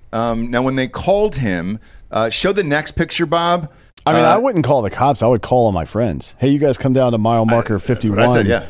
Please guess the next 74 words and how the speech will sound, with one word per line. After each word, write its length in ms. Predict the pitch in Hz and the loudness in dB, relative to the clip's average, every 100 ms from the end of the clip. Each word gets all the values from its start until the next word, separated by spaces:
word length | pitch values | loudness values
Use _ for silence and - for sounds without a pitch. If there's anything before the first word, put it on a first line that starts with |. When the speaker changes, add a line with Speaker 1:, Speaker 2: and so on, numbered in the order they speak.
| - | -4
Speaker 2:
There's 140 | 110 | 0
a 60 | 113 | 2
dude 180 | 117 110 | 2 0
fucking 460 | - 131 127 131 113 | -2 -4 0 -2 0
a 120 | 110 | -2
dead 300 | 90 113 104 | 0 0 0
raccoon. 500 | 104 - 117 110 98 - - | -2 -2 -2 -2 -2 -8 -2
I 100 | 131 | 0
don't 100 | 139 | 0
know 60 | |
how 140 | 117 120 | 0 2
long 160 | 110 | 2
he's 140 | 98 85 | 0 -2
gonna 160 | 92 | -4
last. 420 | 85 76 - - 113 | -4 -6 -8 -10 -8
Speaker 1:
Yeah, 260 | 104 80 | -8 -6
I 80 | 90 | -2
don't 100 | 110 | 0
Speaker 2:
You 60 | 117 | 2
gotta 160 | 113 | 4
Speaker 1:
know. 100 | 113 | 4
Speaker 2:
get 80 | 107 | 2
down 240 | 110 139 110 | 2 0 0
here. 120 | 90 | 0
Speaker 1:
You 60 | |
Speaker 2:
He 60 | - | 2
Speaker 1:
gotta 120 | - | 2
Speaker 2:
may 40 | 113 | 2
Speaker 1:
get 80 | 104 | 2
Speaker 2:
come 100 | 156 | 2
Speaker 1:
down 120 | 143 | 2
Speaker 2:
at 20 | |
any 80 | 135 | 2
Speaker 1:
here. 40 | 123 | 2
Speaker 2:
minute." 240 | 131 - - - - - - | 0 -2 -12 -20 -20 -20 -8
Speaker 1:
Um, 360 | 98 101 104 | -4 -2 -4
so 160 | 101 127 | -2 -2
this 220 | 123 185 | -2 -2
is 140 | 214 170 | -4 -2
him 220 | 180 160 | 0 0
on 160 | 143 123 | 0 -2
the 80 | |
ground 1000 | 87 104 113 127 117 90 80 82 85 - | -4 -2 0 2 2 0 0 0 -2 -2
now, 380 | 90 90 87 90 | 0 2 2 2
and 100 | 90 | 2
Speaker 2:
Are 60 | 113 | 2
Speaker 1:
he's 120 | 135 | 2
Speaker 2:
they 40 | |
Speaker 1:
being 220 | 117 110 104 | 0 0 0
Speaker 2:
inspecting 480 | 98 95 101 127 | 2 2 2 2
Speaker 1:
arrested. 100 | 110 | 0
Speaker 2:
his 20 | 87 | 0
butthole? 400 | 127 139 160 123 104 | 2 2 2 0 0
That, 200 | 151 135 | -2 0
that 220 | 139 156 | -2 -2
cop 380 | - 151 170 - - - | -2 0 0 -4 -12 -6
to 120 | 131 | -4
the 100 | 110 | -2
right 300 | 95 135 139 | 0 0 -2
there, 340 | 104 90 85 85 | -4 -4 -4 -4
I 80 | 107 | -4
know 160 | 131 | -2
he's 100 | 113 | -2
holding 240 | 90 113 101 | -2 0 0
his 160 | 85 | 0
leg 180 | 101 104 | -4 -4
so 120 | - | -2
he 40 | 92 | 0
doesn't 320 | 87 87 - | 0 -2 -6
fucking 340 | 98 85 85 80 | -8 -6 -6 -6
freak 320 | 101 95 101 | -6 -6 -4
out 160 | 98 | -4
or 60 | 104 | -4
anything. 320 | 107 113 110 | -4 -4 -6